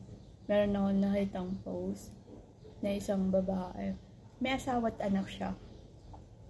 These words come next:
Marami na siyang anak, ha. Marami siyang anak. Tapos naghiwalay sila. Tapos yung babae, taga Hong Kong yung babae. Tapos yung babae, nakikipag-chat pa. Marami na ngang anak.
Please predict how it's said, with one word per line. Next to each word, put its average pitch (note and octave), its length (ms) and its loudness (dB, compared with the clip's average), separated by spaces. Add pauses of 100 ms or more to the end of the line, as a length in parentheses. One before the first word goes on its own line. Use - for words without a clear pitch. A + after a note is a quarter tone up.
(540)
Marami D4 320 10
na C4 80 6
siyang C#4 240 6
anak, A3+ 320 2
ha. G#3 240 -2 (2000)
Marami G#3+ 320 2
siyang G#3 240 -4
anak. G#3 320 -2 (640)
Tapos G#3+ 240 0
naghiwalay G3+ 480 4
sila. G3 320 -2
Tapos A#3 320 0
yung A3+ 160 6
babae, G3+ 320 4
taga A3 240 2
Hong A3 240 4
Kong G3+ 240 2
yung F#3+ 160 6
babae. F#3 480 0 (560)
Tapos B3+ 160 4
yung C4 160 4
babae, G3+ 400 4
nakikipag-chat G3 800 0 (160)
pa. F3+ 160 -2 (800)
Marami B3 320 6
na A3+ 160 4
ngang G#3 180 -4 (140)
anak. G#3 180 -2